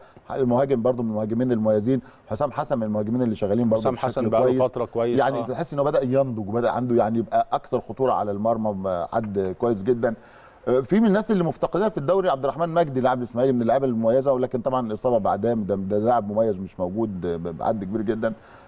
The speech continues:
Speaker 1: آه، كريم العراقي في المصري، في كريم فؤاد موجود.
Speaker 2: صحيح.
Speaker 1: آه، كريم طارق من برضه الناس المميزه دول موجودين في ام بي، آه، ناس، آه، كويسه.
Speaker 2: وخلي بالك كل دول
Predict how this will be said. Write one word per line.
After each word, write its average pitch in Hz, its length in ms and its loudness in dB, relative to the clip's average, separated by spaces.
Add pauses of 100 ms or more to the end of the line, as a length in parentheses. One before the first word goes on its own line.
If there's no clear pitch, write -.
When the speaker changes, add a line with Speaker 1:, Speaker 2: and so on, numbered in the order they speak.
(140)
Speaker 1:
آه، 113 920 8
كريم 131 280 0
العراقي 127 320 2
في - 80 -10
المصري، 113 400 -2
في 127 120 -4
كريم 120 280 0
فؤاد 110 540 0
موجود. 98 400 0
Speaker 2:
صحيح. 117 380 0 (180)
Speaker 1:
آه، 113 140 2
كريم 123 360 0
طارق 123 240 2
من 117 220 0
برضه 131 200 0
الناس 127 200 -4
المميزه 113 400 0
دول 120 120 2
موجودين 113 260 2
في 113 200 0
ام 117 80 0
بي، 107 320 0
آه، - 20 -2
ناس، 104 320 -4
آه، 98 160 2
كويسه. 123 280 4 (100)
Speaker 2:
وخلي 135 140 2
بالك 147 260 2
كل 151 220 0
دول 151 280 2